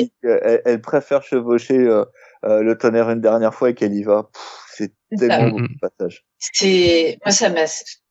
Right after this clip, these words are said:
Speaker 2: enfin voilà, rien qu'à y repenser, je, j'ai, j'ai, j'ai de l'émotion qui revient parce que c'est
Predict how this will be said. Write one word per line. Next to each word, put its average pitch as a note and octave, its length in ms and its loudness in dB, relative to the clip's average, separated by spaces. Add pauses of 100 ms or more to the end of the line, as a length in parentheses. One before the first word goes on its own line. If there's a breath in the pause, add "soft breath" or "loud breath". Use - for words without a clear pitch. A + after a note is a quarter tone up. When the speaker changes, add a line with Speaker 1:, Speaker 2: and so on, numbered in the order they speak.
(180)
Speaker 2:
enfin F3 160 -10
voilà, E3+ 220 0
rien G3 160 -4
qu'à G3 140 2
y F3+ 40 -2
repenser, F#3 400 -4
je, D#3+ 360 0 (680 loud breath)
j'ai, F3 400 2
j'ai, - 240 -4
j'ai E3 340 0 (200)
de F3+ 80 -2
l'émotion G#3+ 460 2
qui F#3+ 160 0
revient F#3+ 400 2
parce E3 160 -2
que E3+ 100 -8
c'est E3 260 -6